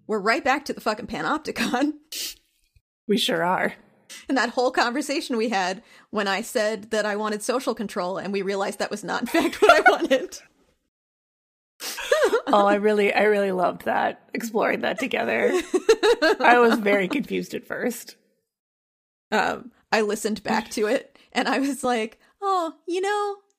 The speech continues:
Speaker 1: that was actually, that was a great back and forth." When it was happening, I was like, "Oh God, what's happening?" <laughs> Um, but anyway, toxic positivity. Like, d-, if, if these messages help you make sense of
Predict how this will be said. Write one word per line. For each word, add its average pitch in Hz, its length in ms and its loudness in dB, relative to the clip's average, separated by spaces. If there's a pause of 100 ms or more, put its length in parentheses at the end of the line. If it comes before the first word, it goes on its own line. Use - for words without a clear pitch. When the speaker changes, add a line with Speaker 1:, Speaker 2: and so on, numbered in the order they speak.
(540)
Speaker 1:
that 349 100 2
was 381 180 -2
actually, 339 300 -2
that 294 100 -2
was 320 120 -2
a 254 40 0
great 220 280 -2
back 175 220 -4
and - 100 -10
forth." 170 300 -6
When 226 100 0
it - 20 -6
was 220 120 -2
happening, 196 440 -2
I 180 80 -4
was 190 120 -6
like, 214 180 -4
"Oh 262 140 4
God, 320 220 2
what's 277 200 -2
happening?" 277 560 0
<laughs> 403 60 -14 (2000)
Um, 208 400 0 (600)
but 220 100 0
anyway, 196 240 -2
toxic 254 360 -2
positivity. 208 600 -4 (280)
Like, 254 200 -2
d-, - 260 -10 (120)
if, - 380 -6 (280)
if 285 180 -4
these 440 640 0
messages 254 1120 -2 (200)
help - 280 -2
you 233 220 -2
make 208 240 -4
sense 196 500 -6 (120)
of 190 640 -4